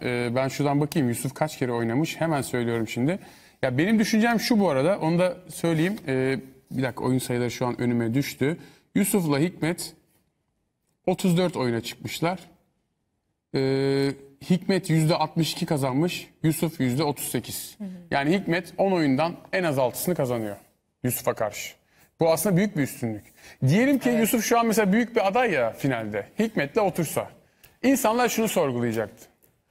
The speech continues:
Speaker 1: Adada Hikmet'e göre biraz daha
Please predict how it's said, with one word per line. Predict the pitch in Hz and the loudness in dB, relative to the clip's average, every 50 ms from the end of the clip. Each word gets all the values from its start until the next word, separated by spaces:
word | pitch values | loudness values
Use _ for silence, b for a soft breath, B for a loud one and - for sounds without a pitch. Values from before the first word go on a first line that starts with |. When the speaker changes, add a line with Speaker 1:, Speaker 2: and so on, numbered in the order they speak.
| _ _ _ _ _ _ _ _ _ _ _ - | _ _ _ _ _ _ _ _ _ _ _ 0
Speaker 1:
Adada | 208 247 269 262 247 233 | 2 4 4 4 4 4
Hikmet'e | 214 247 254 - 277 247 233 269 262 | 4 2 2 2 0 0 2 2 2
göre | 240 226 185 170 185 226 285 - - - _ _ _ _ _ _ _ _ _ _ _ _ _ _ _ _ _ _ _ _ _ _ _ _ _ _ _ | 2 2 2 2 0 0 -4 -8 -16 -20 _ _ _ _ _ _ _ _ _ _ _ _ _ _ _ _ _ _ _ _ _ _ _ _ _ _ _
biraz | - 180 285 294 269 240 208 196 | 2 4 6 6 4 4 2 2
daha | 202 202 202 202 190 | 4 4 4 4 2